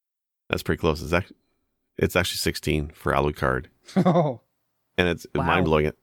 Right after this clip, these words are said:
Speaker 1: It's five for Richter.
Speaker 2: <laughs>
Speaker 1: That's
Speaker 3: Jeez.
Speaker 1: crazy. Seven as Maria. That's wild.
Speaker 2: Well, yeah, but as Richter, you basically just run to Dracula and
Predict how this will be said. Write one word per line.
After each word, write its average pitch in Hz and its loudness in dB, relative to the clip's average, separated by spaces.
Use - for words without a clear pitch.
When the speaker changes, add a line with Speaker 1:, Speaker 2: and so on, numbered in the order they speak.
Speaker 1:
It's 92 0
five 90 2
for 76 -2
Richter. 76 -2
Speaker 2:
<laughs> - -20
Speaker 1:
That's 208 -2
Speaker 3:
Jeez. 175 2
Speaker 1:
crazy. 135 2
Seven 90 2
as 80 2
Maria. 65 -2
That's 85 -2
wild. 64 -2
Speaker 2:
Well, 165 0
yeah, 180 2
but 160 0
as 147 0
Richter, 127 2
you 117 -2
basically 113 -2
just 104 -4
run 101 -2
to 101 0
Dracula 98 0
and 92 -8